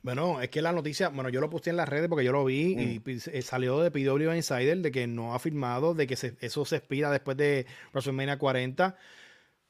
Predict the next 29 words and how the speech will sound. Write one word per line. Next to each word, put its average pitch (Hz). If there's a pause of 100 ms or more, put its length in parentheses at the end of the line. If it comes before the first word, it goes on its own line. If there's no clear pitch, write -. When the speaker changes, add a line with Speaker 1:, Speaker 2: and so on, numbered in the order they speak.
(540)
Speaker 1:
Eh, -
hemos 185
hablado 214
aquí 202
de 233
que 185
él 165
necesita 196
un 202
tiempo 180
para 156
estar 143
con 151
su 165
familia, 160
si 160
es 156
el 170
tiempo, 160
y 160
yo 156
puede 175
ser 196
que 196
se 190
lo 175
concedan. 147 (480)
Eh, 127
Speaker 2:
Ujú. -